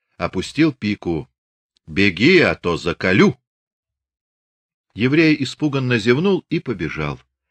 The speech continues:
Вахмистр догнал его, сзади рубанул плетью. Григорий видел, как еврей споткнулся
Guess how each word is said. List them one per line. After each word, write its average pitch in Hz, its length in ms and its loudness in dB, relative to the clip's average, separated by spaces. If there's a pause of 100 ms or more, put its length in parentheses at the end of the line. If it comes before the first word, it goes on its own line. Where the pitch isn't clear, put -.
(320)
Вахмистр 135 680 0
догнал 139 420 2
его, 90 360 -2 (260)
сзади 117 760 0
рубанул 107 560 0
плетью. 80 680 -2 (640)
Григорий 98 540 0
видел, 131 280 0
как 107 240 -4
еврей 101 380 0
споткнулся 120 880 -4